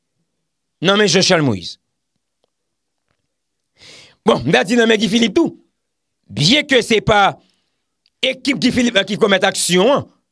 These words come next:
mais est-ce que équipe Guy Philippe là lui-même tout, te connaît que Jean-Charles Moïse, t'as prêt à faire coupe quatre-vingt-dix degrés ça.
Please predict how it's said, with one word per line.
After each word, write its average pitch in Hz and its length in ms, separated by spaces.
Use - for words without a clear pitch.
mais 208 280
est-ce 226 240
que 294 360
équipe 247 300
Guy 254 160
Philippe 214 340
là 180 140
lui-même 247 480
tout, 165 240
te 269 160
connaît 269 560
que 233 460
Jean-Charles 214 600
Moïse, 254 720
t'as 247 140
prêt - 160
à 220 100
faire 233 280
coupe 277 240
quatre-vingt-dix 214 540
degrés 170 340
ça. 101 380